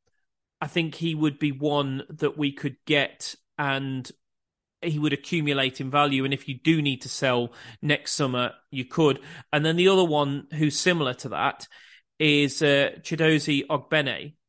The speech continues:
from Rotherham, who I have to say I think is one of the best frees around this summer. Again,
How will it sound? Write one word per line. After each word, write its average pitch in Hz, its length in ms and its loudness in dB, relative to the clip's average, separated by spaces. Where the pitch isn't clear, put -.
from 135 200 -2
Rotherham, 135 380 2
who 143 180 0
I 147 120 2
have 165 220 0
to 147 80 -8
say 135 260 0
I 123 40 -2
think 135 280 -8
is 117 100 -8
one 135 160 -2
of 123 120 -10
the 127 80 -12
best - 580 -2
frees 135 320 2
around 131 320 -2
this 127 120 -8
summer. 127 240 -6
Again, 156 440 -2